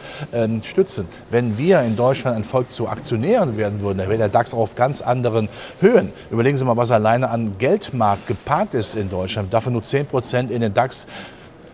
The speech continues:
hineinfließen würden, dann kämen wir hier aus dem Lächeln nicht mehr raus.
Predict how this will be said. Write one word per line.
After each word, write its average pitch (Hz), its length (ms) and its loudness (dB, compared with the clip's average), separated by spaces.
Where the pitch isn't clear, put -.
hineinfließen 156 680 2
würden, 147 260 6
dann 120 140 0
kämen 143 200 2
wir 131 80 0
hier 113 140 2
aus 120 120 -2
dem 113 140 -2
Lächeln 120 400 0
nicht 113 280 -4
mehr 110 120 2
raus. 127 520 0